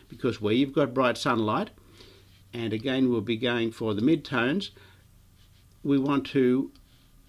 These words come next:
give a little bit more contrast there to give the experience of the sunlight hitting it. Okay, and maybe a little bit, little bit here, a little bit here.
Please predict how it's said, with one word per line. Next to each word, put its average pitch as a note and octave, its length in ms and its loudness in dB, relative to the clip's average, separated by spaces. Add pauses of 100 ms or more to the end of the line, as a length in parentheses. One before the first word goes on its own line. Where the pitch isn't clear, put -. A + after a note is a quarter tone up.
(280)
give B2+ 220 2
a B2 60 2
little B2+ 180 2
bit A2+ 160 -2
more A#2+ 220 2
contrast C3 760 0
there A#2 280 4 (360)
to B2+ 100 -6
give C3 200 4
the B2 340 2
experience B2+ 800 0
of G2+ 100 -2
the A2 100 -2
sunlight G#2+ 560 -2
hitting G#2 320 -4
it. - 140 -12 (1500)
Okay, D#3+ 560 -4
and A#2 280 -2
maybe A#2 340 0
a A2+ 40 -2
little A#2 220 -2
bit, A2+ 240 -4 (1500)
little A#2 200 -4
bit G#2 180 -4
here, G2+ 360 -2 (1200)
a B2 40 -14
little A2 200 -6
bit F#2+ 220 -6
here. F#2 400 -6